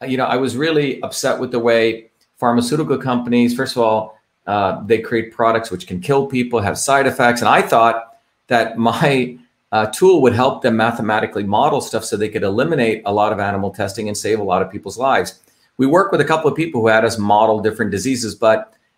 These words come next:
the senior people at many of these pharmaceutical companies don't care about that. So, you know, today, a hundred percent of the work we do is with natural product companies, but it can really help people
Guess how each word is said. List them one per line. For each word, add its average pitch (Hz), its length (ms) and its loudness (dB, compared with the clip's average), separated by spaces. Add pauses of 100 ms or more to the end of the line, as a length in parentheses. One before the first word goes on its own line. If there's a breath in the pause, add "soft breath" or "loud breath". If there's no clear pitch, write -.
(120)
the 127 280 -2
senior 165 840 -2
people 160 380 -4
at 110 140 -4
many 120 180 0
of 123 60 2
these 120 160 -2
pharmaceutical 117 460 -4
companies 123 360 -8
don't 123 180 -2
care 151 180 0
about 98 260 0
that. - 300 -4 (340 soft breath)
So, 131 640 4 (160)
you 123 100 -2
know, 120 240 2
today, 151 380 2
a 110 40 -4
hundred 147 420 -4
percent 123 260 -6
of 110 60 -4
the 110 60 -8
work 110 240 -4
we 107 80 -6
do 113 120 -4
is 98 120 -6
with 98 160 -12
natural 104 400 -6
product 92 380 -2
companies, 95 480 -2
but - 280 0
it 123 120 -8
can 113 140 -2
really 151 280 0
help 120 300 -2
people 98 580 0